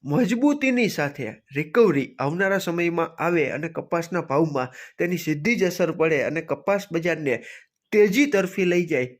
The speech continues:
તો જે ખેડૂત મિત્રોને જે કંઈ કપાસનો પાક જે તે ઉત્પાદન મળે અને સારા બજાર ભાવ મળે તો ખૂબ સારામાં સારું વળતર ખેડૂત મિત્રો મેળવી શકે. આભાર ખેડૂત મિત્રો.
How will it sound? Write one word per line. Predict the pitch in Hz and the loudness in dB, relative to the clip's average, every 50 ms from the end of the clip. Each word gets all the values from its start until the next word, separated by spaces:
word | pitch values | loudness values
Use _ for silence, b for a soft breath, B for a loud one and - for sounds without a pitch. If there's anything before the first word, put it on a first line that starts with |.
| _ _ | _ _
તો | 160 | -4
જે | 147 143 180 240 | -2 0 0 0
ખેડૂત | 233 233 220 214 202 202 | 0 0 0 -2 -2 0
મિત્રોને | 196 190 185 185 190 185 185 185 185 170 - - _ - | -2 -4 -2 -2 -2 -2 0 -2 -4 -4 -6 -12 _ -6
જે | - 190 | -4 -4
કંઈ | 196 190 196 175 | -4 -2 -4 -4
કપાસનો | 143 - 156 151 - 165 160 160 - 180 165 | -2 -4 -6 -4 -4 -4 -4 -4 -6 -6 -6
પાક | 156 160 165 160 156 156 - _ _ B B B B B B | -4 -2 -2 -2 -2 -2 -8 _ _ B B B B B B
જે | - 185 220 | 0 0 0
તે | 220 220 247 | 2 2 0
ઉત્પાદન | 226 - 165 160 160 - - 170 165 160 175 170 | 2 2 0 -2 -2 -2 -4 -4 -2 -2 -2 -4
મળે | 170 175 190 190 170 135 - - - | -2 0 0 0 0 -2 -4 -6 -8
અને | - 160 170 165 | -6 -6 -6 -6
સારા | 147 - - 151 170 202 202 | -6 -4 -2 0 0 0 0
બજાર | 175 170 156 175 165 156 | 0 0 0 0 0 0
ભાવ | 156 151 147 147 147 | 0 0 0 0 0
મળે | 143 156 165 160 131 - B B B B B B | 0 0 0 0 0 -2 B B B B B B
તો | 151 143 | -4 -2
ખૂબ | 139 - 226 220 214 | 0 0 0 0 0
સારામાં | - - 156 143 151 165 165 165 160 | -6 -6 -4 -2 0 0 0 -2 -2
સારું | 156 160 147 139 156 147 135 | -2 -2 -2 0 0 2 2
વળતર | 151 151 151 - 156 123 113 - - | 0 0 0 -2 -4 -4 -4 -6 -4
ખેડૂત | - 151 147 151 147 | -2 0 0 0 0
મિત્રો | 156 151 147 - - 175 - | -2 -2 0 0 -2 -2 -2
મેળવી | 131 131 135 135 135 135 131 127 | -2 -2 -2 0 0 0 0 0
શકે. | 120 - 127 120 123 127 127 123 127 B B B B | -2 -2 -6 -4 -2 -2 -2 -2 -4 B B B B
આભાર | - 127 127 123 143 160 170 160 | -8 -8 -6 -4 -2 -2 -2 -4
ખેડૂત | 156 - 147 139 135 135 135 | -2 -2 0 0 0 0 -2
મિત્રો. | 135 131 123 127 | -6 -4 -4 -6